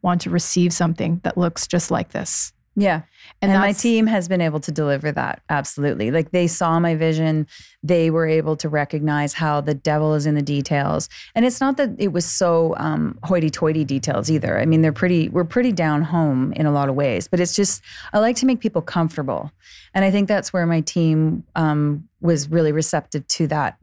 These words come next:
Speaker 2: that sort of mission of, like, making people feel comfortable.
Speaker 1: You sell accessible luxury.
Speaker 2: Yeah.
Speaker 1: You sell something that every man can afford, wants,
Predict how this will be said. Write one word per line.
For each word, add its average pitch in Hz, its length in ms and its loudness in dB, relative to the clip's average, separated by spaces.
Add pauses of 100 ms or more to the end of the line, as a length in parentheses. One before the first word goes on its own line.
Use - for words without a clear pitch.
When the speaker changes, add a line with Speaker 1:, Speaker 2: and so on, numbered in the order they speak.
Speaker 2:
that 151 280 -2
sort 156 200 -2
of 147 60 0
mission 143 460 0
of, 139 200 -4
like, - 220 -6
making 170 380 4
people 165 240 0
feel 139 360 -2
comfortable. - 580 -4 (340)
Speaker 1:
You 269 380 4
sell 226 540 0
accessible 196 600 -2
luxury. 160 440 -2 (100)
Speaker 2:
Yeah. 170 320 0 (400)
Speaker 1:
You 214 240 4
sell 220 320 2
something 202 460 -2
that 185 260 -2
every 214 320 0
man 185 520 0
can 185 200 0
afford, 233 600 0 (120)
wants, 202 800 -2